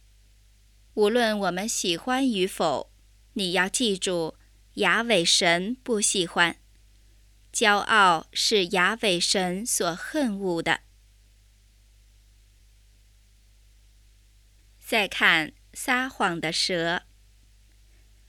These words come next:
我们有没有说过谎话呢？我们都熟悉说谎，从小到大不知道说了多少谎。为什么要说谎呢？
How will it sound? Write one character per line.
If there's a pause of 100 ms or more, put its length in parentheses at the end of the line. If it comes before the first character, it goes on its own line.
(480)
我
们
有
没
有
说
过
谎
话
呢？ (1200)
我
们
都
熟
悉
说
谎， (680)
从
小
到
大
不
知
道
说
了
多
少
谎。 (1120)
为
什
么
要
说
谎
呢？